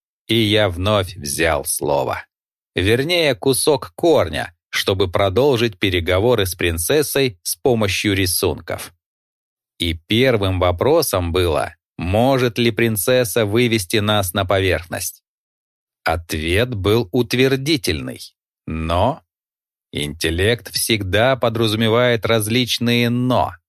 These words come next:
И то, что принцесса выдвинула встречное условие, меня ничуть не удивило.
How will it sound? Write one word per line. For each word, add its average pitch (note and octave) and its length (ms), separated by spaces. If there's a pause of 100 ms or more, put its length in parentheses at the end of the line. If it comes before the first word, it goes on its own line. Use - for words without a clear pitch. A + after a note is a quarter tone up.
(480)
И C#2+ 100
то, G2+ 240
что G2 200
принцесса G2+ 680
выдвинула G2+ 720
встречное G#2 640
условие, F#2 800 (220)
меня G#2 500
ничуть C#3 600
не B2+ 160
удивило. G#2+ 720